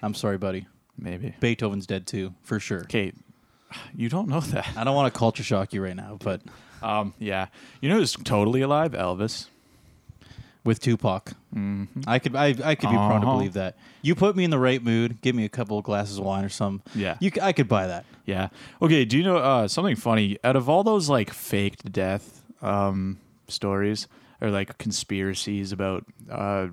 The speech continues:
Speaker 2: artists, I would say, uh, Jim Morrison. I watched a little thing about how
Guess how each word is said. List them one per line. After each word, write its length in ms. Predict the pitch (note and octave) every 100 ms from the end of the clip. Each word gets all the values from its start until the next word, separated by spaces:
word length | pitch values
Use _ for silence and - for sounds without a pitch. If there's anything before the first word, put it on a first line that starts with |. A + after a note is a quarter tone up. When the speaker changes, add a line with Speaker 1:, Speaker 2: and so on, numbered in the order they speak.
| F2
Speaker 2:
artists, 640 | F#2+ G2 G#2+ B2 - - - - - - _ -
I 100 | G#2
would 160 | C3+ D3+
say, 380 | - F3 C#3 G#2 -
uh, 240 | G#2 G2
Jim 320 | F#2 G2+ A2
Morrison. 800 | B2 G2 G2 G#2 - F#2+ E2 E2 -
I 120 | G#2+
watched 400 | G#2+ B2 E3 -
a 60 | D#3+
little 280 | B2 A#2+
thing 520 | A2+ - G2 G#2+ B2 C3+ - - _ -
about 360 | G#2 G2+ G2+
how 360 | G2 G2+ G2+